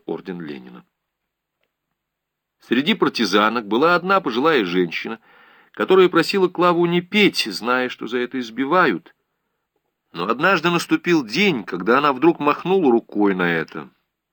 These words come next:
и стала подпевать, сказав, что с песней умирать веселее.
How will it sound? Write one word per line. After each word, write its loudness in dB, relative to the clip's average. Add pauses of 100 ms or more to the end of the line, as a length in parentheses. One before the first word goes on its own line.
и -16
стала 2
подпевать, 0
сказав, 0
что -6
с -8
песней 0
умирать -4
веселее. -8